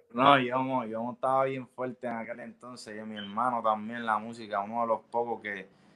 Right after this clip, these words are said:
que en aquel entonces, eh, en aquel momento no grabó con nosotros, pero luego que yo me voy como solista, yo grabé muchísimas veces con Yomo. Yomo es uno de los tipos que, que considero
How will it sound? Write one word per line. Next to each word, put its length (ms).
que 140
en 100
aquel 380
entonces, 800
eh, 360
en 400
aquel 400
momento 420
no 120
grabó 260
con 140
nosotros, 420
pero 160
luego 280
que 100
yo 100
me 60
voy 140
como 280
solista, 580
yo 100
grabé 300
muchísimas 580
veces 260
con 280
Yomo. 320
Yomo 560
es 120
uno 180
de 80
los 100
tipos 280
que, 300
que 380
considero 960